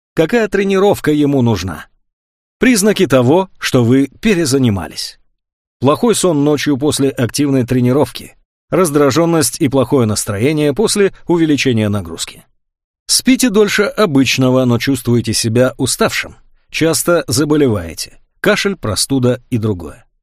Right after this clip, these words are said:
Просыпаетесь с учащенным сердцебиением. Замедленное, нестабильное на следующее после тренировки утро сердцебиение. Чувство усталости после тренировки до конца дня.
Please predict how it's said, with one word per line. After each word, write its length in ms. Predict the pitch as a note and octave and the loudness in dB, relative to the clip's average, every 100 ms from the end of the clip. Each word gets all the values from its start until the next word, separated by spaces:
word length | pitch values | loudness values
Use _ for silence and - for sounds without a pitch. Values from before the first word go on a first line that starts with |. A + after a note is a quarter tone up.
| _ _ _ _ - | _ _ _ _ -4
Просыпаетесь 720 | A2+ A#2+ C3 F#3 G#3+ G#3+ A3 | 0 2 2 2 2 2 -2
с 80 | - | -2
учащенным 680 | A3 G3 - F3+ F3+ F3 E3 | -2 -2 -2 0 0 0 0
сердцебиением. 920 | E3 C3 D3 C#3 D#3+ C#3+ F2 D2+ - _ - | -2 -2 0 0 2 0 -2 -12 -20 _ -2
Замедленное, 840 | C3 G#3 F#3 E3+ E3+ E3 D#3+ D#3+ | 0 2 2 2 2 2 0 0
нестабильное 800 | F#3+ - G#3+ F#3 F#3+ F#3+ F#3+ F3 | 0 2 2 2 0 2 2 2
на 120 | D#3 | 0
следующее 640 | C3+ D3 D3 C3+ - C#3+ | 2 0 2 0 2 0
после 320 | C3 B2+ C3+ | 0 -2 -2
тренировки 640 | B2 A#2+ B2 A#2 A#2 B2 B2 | 0 0 0 0 0 -2 -2
утро 340 | C#3 E3+ F3 | -2 -2 -2
сердцебиение. 880 | D#3+ D#3 C3 C3 G#2+ F2+ D2 - _ _ _ _ _ _ - | -2 -4 -2 0 -2 -4 -12 -20 _ _ _ _ _ _ -2
Чувство 420 | A#3+ A3+ E3+ F3 - | 0 0 2 0 0
усталости 680 | A#2 - G3 F#3 - E3+ | -4 0 0 2 0 -2
после 320 | - F#3 F3+ | 0 0 0
тренировки 800 | C#3 D3+ C3+ A#2 E3+ - D3+ D3 | 0 0 2 2 0 -2 -2 -2
до 180 | C#3 F3 | -4 -4
конца 360 | F3 D#3+ - A2+ | -2 -4 -2 -4
дня. 320 | F2 D#2 | -6 -12